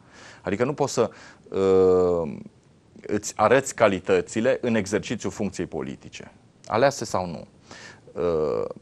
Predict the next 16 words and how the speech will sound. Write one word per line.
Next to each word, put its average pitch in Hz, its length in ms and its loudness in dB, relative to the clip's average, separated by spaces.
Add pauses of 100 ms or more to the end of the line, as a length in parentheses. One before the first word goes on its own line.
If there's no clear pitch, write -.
(480)
trebuie 147 260 0
să 160 120 -2
fi 139 140 -2
dovedit 113 640 0 (280)
ceva, 90 480 -2
capacități 101 500 -6
manageriale 95 520 -2
sau 87 140 -6
capacități 82 500 -8
administrative 87 600 -8
sau 95 160 -4
măcar 101 240 -4
de 95 100 -4
înțelegere 95 520 -6
a 76 40 -6
fenomenului, 67 720 -12